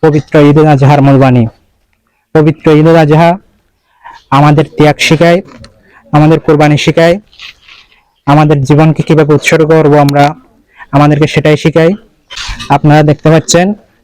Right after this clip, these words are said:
পবিত্র ঈদ উল আজহা উপলক্ষে আমাদের প্রতিষ্ঠানের শিক্ষার্থীদের একাংশ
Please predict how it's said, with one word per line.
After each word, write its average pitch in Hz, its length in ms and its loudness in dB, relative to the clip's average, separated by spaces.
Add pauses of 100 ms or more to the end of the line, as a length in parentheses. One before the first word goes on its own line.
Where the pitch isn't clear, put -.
পবিত্র 156 360 0
ঈদ 151 160 2
উল 160 80 2
আজহা 151 300 2
উপলক্ষে 156 540 0 (540)
আমাদের 151 280 0
প্রতিষ্ঠানের 160 460 -2
শিক্ষার্থীদের 156 560 -2
একাংশ 156 340 -2